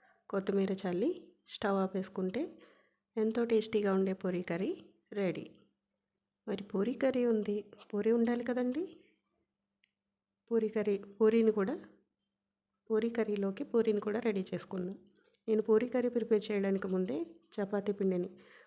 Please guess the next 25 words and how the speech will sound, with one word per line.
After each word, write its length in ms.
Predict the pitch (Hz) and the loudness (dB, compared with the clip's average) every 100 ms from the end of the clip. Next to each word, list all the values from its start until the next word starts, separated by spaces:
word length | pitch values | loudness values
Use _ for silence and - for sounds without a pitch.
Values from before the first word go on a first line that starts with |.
| - 208 | -4 -2
మల్టీగ్రెయిన్ 480 | 202 226 233 220 202 | 0 2 6 6 4
ఆటాలో 340 | 190 180 220 302 269 190 | 0 -4 -2 -2 -2 -4
ఉప్పు, 240 | - 220 320 - - _ 226 | 0 0 0 -8 -20 _ 0
నెయ్యి 260 | 202 202 202 | 2 2 2
వేసి 300 | 190 180 - 277 | 2 0 -4 0
వాటర్తో 380 | 214 190 190 - 208 | 0 0 -4 -2 0
మిక్స్ 160 | 190 - | -2 -2
చేసుకొని 360 | 196 196 196 240 - | -2 -2 -4 -4 -4
పక్కన 220 | - 196 185 | -6 -4 -4
పెట్టుకున్నాను. 560 | 175 - 170 170 175 302 339 - _ - - _ _ 208 | -6 -8 -6 -4 -2 -4 -6 -20 _ -20 -20 _ _ -8
ఇప్పుడు 260 | 202 208 381 - - _ _ - | 0 2 2 0 -18 _ _ 0
పూరీని 340 | 220 208 202 196 | 4 4 4 2
కూడా 120 | 196 254 | 0 0
ఒత్తుకున్నాను. 520 | 240 - 170 175 175 - - _ _ _ _ _ _ _ _ _ _ _ - | -2 -4 -6 -6 -10 -14 -20 _ _ _ _ _ _ _ _ _ _ _ -8
ఈ 80 | 226 214 | -4 0
పూరీలు 420 | 202 202 196 370 381 - _ _ _ _ _ _ _ _ _ _ - 214 | 0 2 0 -2 -6 -16 _ _ _ _ _ _ _ _ _ _ -6 -4
ఆయిల్ 220 | 202 196 | -2 -2
పెట్టి 220 | 190 196 294 254 | -6 -4 -6 0
డీప్ 160 | 220 202 | 0 2
ఫ్రై 120 | 190 185 | -2 -2
చేసుకుందాం. 460 | 180 - 180 233 320 - | -6 -4 -2 -2 -4 -4
పొయ్యి 160 | 214 208 | -4 -2
మీద 120 | 202 190 | -2 0
ఆయిల్ 180 | 190 196 196 | 0 -2 -4
పెట్టి 260 | 190 247 | -6 -4